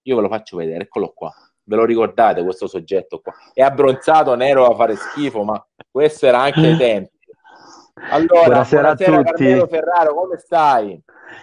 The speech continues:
Speaker 2: Ciao Giovanni, buonasera a tutti. Io sto bene, sto bene, sto bene, grazie.
Speaker 1: Allora, Carmelo è stato giocatore alla Target di Nuccio tanti an-,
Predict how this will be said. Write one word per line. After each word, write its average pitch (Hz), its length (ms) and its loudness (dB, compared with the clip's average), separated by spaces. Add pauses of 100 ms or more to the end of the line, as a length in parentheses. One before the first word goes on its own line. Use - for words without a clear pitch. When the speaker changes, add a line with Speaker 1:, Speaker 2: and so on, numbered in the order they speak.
Speaker 2:
Ciao 135 360 4
Giovanni, 135 600 0
buonasera 123 480 0
a 135 40 0
tutti. 131 600 -2 (140)
Io 135 460 2
sto 147 240 -2
bene, 104 500 -4 (120)
sto - 220 -10
bene, 104 300 -6
sto 107 200 -14
bene, 92 340 -14
grazie. 101 500 -4
Speaker 1:
Allora, 113 180 -2
Carmelo 165 360 -2
è 143 40 0
stato 123 300 -4
giocatore 185 640 0
alla 151 180 2
Target 151 640 0
di 147 160 -8
Nuccio 185 360 -8
tanti 160 240 -6
an-, 175 220 -12